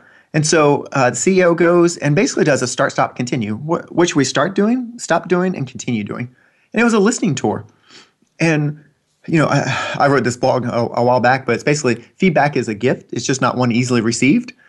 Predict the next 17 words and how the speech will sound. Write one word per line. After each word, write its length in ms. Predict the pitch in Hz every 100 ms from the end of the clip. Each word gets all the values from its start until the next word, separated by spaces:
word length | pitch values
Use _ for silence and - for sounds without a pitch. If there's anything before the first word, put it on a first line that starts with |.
| _ _ -
And 160 | 190 147
so 360 | 160 143 - -
all 200 | 185 220
feedback 500 | 226 208 135 123 120
is, 280 | 110 117
uh, 340 | 120 117 113 - -
challenging 420 | 214 277 214 120
here, 200 | 110 208
because 320 | 127 139 131
even 200 | 202 220
when 100 | 156
it's 100 | 117
good, 240 | - 131
you 60 | 143
blush 380 | 104 113 135 -
a 40 |
little. 400 | 113 104 113 -